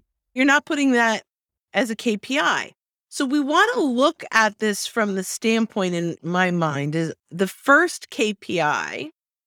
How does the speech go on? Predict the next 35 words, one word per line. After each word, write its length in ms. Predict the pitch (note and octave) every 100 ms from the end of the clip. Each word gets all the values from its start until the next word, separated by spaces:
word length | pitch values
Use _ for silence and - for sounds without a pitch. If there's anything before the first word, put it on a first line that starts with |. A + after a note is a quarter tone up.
| _ -
I'm 120 | F#3
gonna, 160 | G#3
almost 240 | A3 G#3+ -
gonna 120 | G3
sound 160 | F#3+ F3
like 100 | E3
I 80 |
contradict 460 | - D#3+ D#3 D3+ -
myself, 320 | D3+ C#3 C#3 -
but 140 | F#3+ - _ -
you 180 | A3
do 200 | G#3+ D4+
have 160 | D4+ D4+
to 80 | B3
look 320 | A3 A3 -
at, 360 | F3 E3 E3 - _ _ _ _ -
am 140 | G#3+
I 80 | G#3
connecting 760 | - - G#3+ G#3+ A3+ - G#3+ G3+
with 140 | F#3
the 100 | F3
right 200 | E3 E3
people? 280 | D#3+ D3 C#3
So 140 | E3+
what's 320 | F3+ A3 A#3+ -
the 100 | C4
persona, 760 | - B3 - F#3 F3 E3 D#3+
and 120 | - E3+
am 100 | D#3+
I 100 | D#3+
connecting 500 | - D#3 D3+ D3+ C#3+
with 140 | C#3
the 80 | C#3
right 240 | B2+ A#2+
people? 480 | - C3 - C2